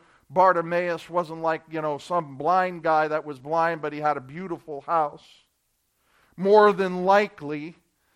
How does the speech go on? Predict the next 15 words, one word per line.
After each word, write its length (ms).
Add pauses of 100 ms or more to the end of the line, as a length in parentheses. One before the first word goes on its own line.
(240)
the 220
extent 840
of 180
what 380
Bartimaeus 1000 (220)
owned 680 (1500)
may 240
have 180
been 320
that 360
outer 540 (720)
coat, 540 (2000)
perhaps 480
a 60
mat 460